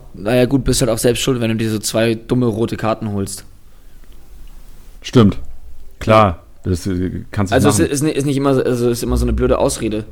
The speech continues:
Speaker 1: Weil, also, finde ich, wenn man sagt so, „Ja gut, aber die hatten ja zwei rote Karten.“ Ja gut, aber bist halt auch selbst schuld. Also z-, äh, bei Bailey auf jeden Fall und wie Dragovic bei dem zweiten Foul da rein, also bei der zweiten gelben Karte reingeht, also, äh, völlig absurd.
Speaker 2: Okay, ich
Speaker 1: Übrigens
Speaker 2: habe geguckt, es war schon in Unterzahl. Also Cordoba, Dragovic dreiundsechzigste Minute runter, dreiundsiebzigste Cordoba.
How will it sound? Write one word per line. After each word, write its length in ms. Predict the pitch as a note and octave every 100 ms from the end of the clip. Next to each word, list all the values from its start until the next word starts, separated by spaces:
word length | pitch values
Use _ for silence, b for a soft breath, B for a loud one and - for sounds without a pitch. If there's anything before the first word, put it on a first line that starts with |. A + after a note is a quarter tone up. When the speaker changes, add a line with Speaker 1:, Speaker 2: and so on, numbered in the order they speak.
| -
Speaker 1:
Weil, 180 | B2 A#2+
also, 300 | B2 A#2 G#2+ -
finde 220 | - A#2+ A2+
ich, 200 | G#2+ - -
wenn 100 | A2+
man 120 | A2
sagt 240 | A2+ A2+
so, 260 | - A2+ A2
„Ja 240 | G2+ A2+
gut, 260 | A2 C3 A#2
aber 100 | A2+
die 100 | A2
hatten 100 | G#2+
ja 80 | A2+
zwei 140 | A#2
rote 200 | A2+ G#2+
Karten.“ 300 | A2+ B2+ A2+
Ja 100 | G#2
gut, 200 | G2+ B2+
aber 140 | G#2 F#2
bist 200 | G2+ -
halt 100 | G2+
auch 80 | G2
selbst 240 | A2 G#2
schuld. 200 | A#2+ A2+ B B B B B
Also 220 | C#3 B2
z-, 200 | C3 -
äh, 60 | C3
bei 220 | A#2+ B2+
Bailey 360 | A#2 C3+ D#3+ B2
auf 100 | A#2
jeden 240 | B2+ C3
Fall 220 | B2 B2
und 100 | C#3+
wie 80 | B2
Dragovic 480 | A2 B2+ B2+ C3 -
bei 80 | A#2+
dem 120 | A2+
zweiten 320 | - C3 C3
Foul 220 | B2 A#2+
da 100 | B2
rein, 180 | A2+ A#2
also 140 | A2+
bei 60 | G#2+
der 80 | A2
zweiten 240 | A#2+ B2
gelben 180 | A#2 A#2
Karte 260 | A2+ B2 A2
reingeht, 360 | A#2 A#2 A#2 - B B B
also, 340 | G#2 G2+ F#2+ - b b b b - -
äh, 120 | C#2+
völlig 340 | - G#2 G#2+
absurd. 380 | F#2+ - G2+ - -
Speaker 2:
Okay, 180 | A#2 C3+
ich 60 | C3+
Speaker 1:
Übrigens 180 | D3+ E3
Speaker 2:
habe 100 | E3
geguckt, 220 | F#3+ F#3
es 100 | B2
war 100 | D3+
schon 140 | D#3
in 40 | C3
Unterzahl. 440 | C3 A#2 G#2+ F#2
Also 160 | G2+ G2+
Cordoba, 640 | C3 C3 B2 A#2 A#2 A#2 -
Dragovic 380 | B2 C3+ C3
dreiundsechzigste 440 | - B2+ C3+ C3+ C3+
Minute 200 | C3 C3
runter, 260 | B2+ C3+ A#2+
dreiundsiebzigste 640 | A2 A2 B2 B2 A2 A2
Cordoba. 600 | - G#2 G2+ G2+ G2+ G2+